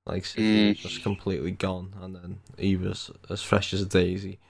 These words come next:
Speaker 1: sauntering through the midfield, and it just, nah. Just gotta make sure that we manage the game well. Obviously, Ancelotti
Speaker 2: Yep,
Speaker 1: the
Speaker 2: soon,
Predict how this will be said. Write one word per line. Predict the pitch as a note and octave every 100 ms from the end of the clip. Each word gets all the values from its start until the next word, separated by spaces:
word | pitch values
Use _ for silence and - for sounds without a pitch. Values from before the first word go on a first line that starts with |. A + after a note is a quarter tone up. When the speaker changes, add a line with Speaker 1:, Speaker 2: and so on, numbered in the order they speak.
| _ _ _ _ _ _ _
Speaker 1:
sauntering | - G2+ F#2+ F2 F#2+ F2+
through | - G2
the | F#2
midfield, | F2+ - F#2+ F#2+ F#2+
and | F#2
it | F#2
just, | F2+ - - - _ _ _ _ _ _ _
nah. | D#2+ - - _ _ _ _ _ _ _ _ -
Just | -
gotta | F2
make | E2+ -
sure | - F2 F2
that | D#2+
we | F2+
manage | F#2 F2 -
the | E2+
game | E2 E2+
well. | F#2 F#2 G#2
Obviously, | F#2+ F#2+ - F2
Ancelotti | F#2 G2 F2 -
Speaker 2:
Yep, | A2 A2 A#2+
Speaker 1:
the | -
Speaker 2:
soon, | - C3+